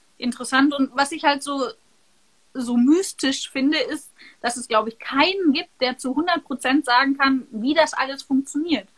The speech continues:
Also warum das so ist, wie es ist und keine Ahnung.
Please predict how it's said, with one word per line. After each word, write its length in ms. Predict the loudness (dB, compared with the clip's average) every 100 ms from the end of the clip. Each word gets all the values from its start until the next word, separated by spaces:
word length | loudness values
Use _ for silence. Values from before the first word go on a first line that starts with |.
| -6 -6 -8
Also 280 | -6 -4 -6 0
warum 280 | 2 2 0 2
das 220 | 2 0
so 120 | -4
ist, 220 | -4 -4 -2
wie 160 | -2
es 160 | -2 -4
ist 360 | -6 -8 -8 -4
und 420 | 0 0 0 -6 _ -20 -20 -20 _ _ _ -6
keine 320 | 2 2 2
Ahnung. 300 | -2 -6 -14